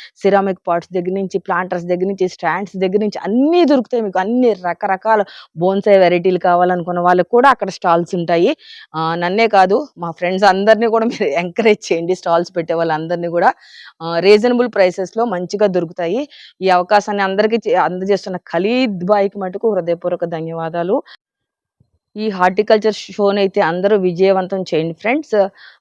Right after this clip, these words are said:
మరి ఇలా చూడండి, ఇవన్నీ కూడా ఆర్గానిక్ సాయిల్‌లోనే నేను పెంచుతున్నానండి. సాయిల్ అయితే సూపర్ అంటే సూపర్గా ఉంటది. చూసారా జర్బరా కూడా ఎంత బాగా వచ్చిందో ఈ సాయిల్‌లో. ఆ, మీరు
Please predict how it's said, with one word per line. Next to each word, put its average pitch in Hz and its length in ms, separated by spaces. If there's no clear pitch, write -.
మరి 170 420
ఇలా 190 240
చూడండి, 170 380
ఇవన్నీ 233 640
కూడా 311 200
ఆర్గానిక్ 233 480
సాయిల్‌లోనే 214 460
నేను 185 460
పెంచుతున్నానండి. 175 680
సాయిల్ 185 460
అయితే 220 200
సూపర్ 180 460
అంటే 202 180
సూపర్గా 180 440
ఉంటది. 185 380
చూసారా 202 240
జర్బరా 180 420
కూడా 202 180
ఎంత 175 260
బాగా 180 320
వచ్చిందో 190 340
ఈ 214 100
సాయిల్‌లో. 185 520
ఆ, 165 260
మీరు 233 840